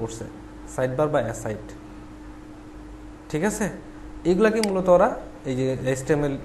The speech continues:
এগুলাকে লেআউট হিসেবে মানে ভাগ ভাগ করে দিছে। এগুলো আমাদেরকে নিজেদেরকে করে নিতে হবে, যা শুধু জেনে রাখো।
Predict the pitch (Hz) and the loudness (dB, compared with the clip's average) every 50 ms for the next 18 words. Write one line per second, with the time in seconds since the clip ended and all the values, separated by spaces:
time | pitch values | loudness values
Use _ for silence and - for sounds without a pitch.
0 | - 131 120 127 131 131 143 147 135 123 123 127 131 131 123 127 123 123 135 135 | -8 -6 -2 -2 0 0 0 0 0 2 4 4 4 4 4 2 -2 -2 0 2
1 | 165 214 - - - - - - - - - - - - 120 120 120 117 117 123 | 2 0 0 -4 -8 -14 -16 -16 -16 -16 -16 -16 -14 -8 -6 -4 -4 -4 0 2
2 | 131 123 120 123 135 127 131 - 139 131 139 135 147 151 - - 233 233 - - | 2 2 2 0 -2 -2 0 -2 -2 -2 0 -2 -2 -6 -4 -6 -6 -6 -8 -14
3 | - - - - - - - - - - - - 156 156 175 170 165 170 170 175 | -16 -18 -18 -18 -18 -18 -16 -16 -16 -14 -6 -4 0 4 4 6 6 6 4 4
4 | 175 185 165 156 151 165 160 165 160 170 - - 180 175 165 147 120 110 120 117 | 2 2 2 2 2 2 2 2 0 -2 0 2 4 4 4 4 2 0 -2 -2
5 | 113 113 110 113 - - - 113 120 139 143 - 175 175 175 143 135 147 147 151 | -4 -4 -6 -8 -8 -10 -10 -4 -4 -4 -2 -2 -2 -2 -2 0 2 2 4 4
6 | 139 117 113 113 - - | 4 2 0 -2 -6 -10